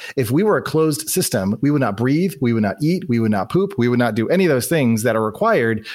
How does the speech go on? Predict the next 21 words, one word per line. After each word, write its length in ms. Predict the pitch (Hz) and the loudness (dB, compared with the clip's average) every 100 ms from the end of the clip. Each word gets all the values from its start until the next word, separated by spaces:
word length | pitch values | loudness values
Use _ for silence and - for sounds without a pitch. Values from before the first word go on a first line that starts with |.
| - | -6
to 80 | 123 | -6
transform 1120 | - 147 147 143 - - 170 135 101 104 110 - _ _ | -2 0 2 0 -2 0 2 2 2 0 -2 -12 _ _
the 80 | 123 | -4
things 220 | 135 135 | 0 0
that 100 | 120 | 0
we 140 | 120 117 | 0 0
ingest 420 | 104 107 104 - | 2 0 0 -2
into 360 | 123 120 117 117 | 0 0 0 0
more, 360 | 110 110 110 110 - | 2 2 0 0 0
more 180 | 110 | 2
meaningful 720 | 110 113 117 117 107 98 98 95 - - - | 2 4 2 0 0 0 -2 -4 -20 -12 -6
sustenance, 720 | - 147 - 214 - - - - - | -2 -2 0 -4 -2 -6 -6 -10 -6
uh, 100 | 127 269 - | -6 -6 -4
nutrition. 580 | 139 123 175 - - 98 - - - - | 0 2 2 0 -2 -6 -12 -14 -12 -6
So 340 | - 131 123 - - - | 0 2 2 -4 -6 0
when 120 | 131 | 2
I 60 | |
see 160 | 160 165 | 2 0
brands 580 | 117 131 127 117 113 - | 2 2 4 4 2 0
co-opting 460 | - 123 120 117 | 0 0 2 0
hashtags, 680 | 107 113 - 92 85 87 - | 0 0 0 0 0 -2 -6